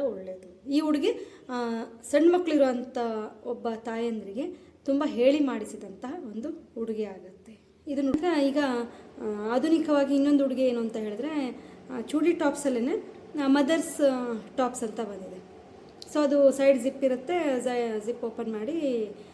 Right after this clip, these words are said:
ಬ್ರೆಸ್ಟ್ ಫೀಡಿಂಗ್ ಮಾಡಿಸ್ತಾರೆ. So ಅದರಿಂದನೂ ಕೆಲವೊಂದು ತಾಯಂದ್ರು ತುಂಬ ಕಷ್ಟ ಅನುಭವಿಸಿರೋದನ್ನು ತುಂಬ ನೇರವಾಗಿ ನೋಡಿದ್ದೀನಿ ನಾನು. ಆ, ಯಾಕಂತ ಹೇಳಿದ್ರೆ ನಮ್ಮ ಹತ್ರ ಬಂದಾಗ ಕೆಲವೊಂದು ಟೈಮು ಮಗು ತುಂಬ ಅಳ್ತಾ ಇರುತ್ತೆ, so ಅದಕ್ಕೆ ಪೇಷನ್ಸ್ ಇರಲ್ಲ. So ಇವರು ಅದು ತೆಗೆದು ಕುಡಿಸೋಷ್ಟು, ಆ,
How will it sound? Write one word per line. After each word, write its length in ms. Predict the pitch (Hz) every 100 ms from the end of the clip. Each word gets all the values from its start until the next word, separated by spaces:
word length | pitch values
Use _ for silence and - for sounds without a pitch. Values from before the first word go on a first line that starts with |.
| -
ಬ್ರೆಸ್ಟ್ 200 | - 240
ಫೀಡಿಂಗ್ 280 | - 240 233
ಮಾಡಿಸ್ತಾರೆ. 480 | 220 208 - 214 240 370 - - - -
So 60 |
ಅದರಿಂದನೂ 560 | 311 277 294 349 370 392
ಕೆಲವೊಂದು 260 | 339 320 294
ತಾಯಂದ್ರು 720 | 285 285 277 302 294 - -
ತುಂಬ 220 | 269 269 302
ಕಷ್ಟ 240 | 240 - 247
ಅನುಭವಿಸಿರೋದನ್ನು 640 | 240 226 226 240 240 247
ತುಂಬ 220 | 247 208
ನೇರವಾಗಿ 440 | 214 202 202 220 240
ನೋಡಿದ್ದೀನಿ 420 | 214 196 196 196
ನಾನು. 340 | 190 269 - - - - - 254
ಆ, 40 |
ಯಾಕಂತ 300 | 277 277 294
ಹೇಳಿದ್ರೆ 240 | 285 285
ನಮ್ಮ 160 | 285 262
ಹತ್ರ 160 | 262 254
ಬಂದಾಗ 460 | 240 233 240 240
ಕೆಲವೊಂದು 280 | 233 220 214
ಟೈಮು 320 | 220 220 262 - - - 247
ಮಗು 140 | 262
ತುಂಬ 260 | 294 285 285
ಅಳ್ತಾ 240 | 262 240 240
ಇರುತ್ತೆ, 480 | 214 196 - 196 - - - - -
so 60 | 285
ಅದಕ್ಕೆ 220 | 269 277
ಪೇಷನ್ಸ್ 420 | 277 269 269 -
ಇರಲ್ಲ. 220 | 226 214 208 - - 285
So 100 | 302
ಇವರು 200 | 302 302
ಅದು 180 | 285 285
ತೆಗೆದು 400 | 262 247 320 320
ಕುಡಿಸೋಷ್ಟು, 720 | 269 240 277 269 277 269 262 262 - -
ಆ, 40 | 254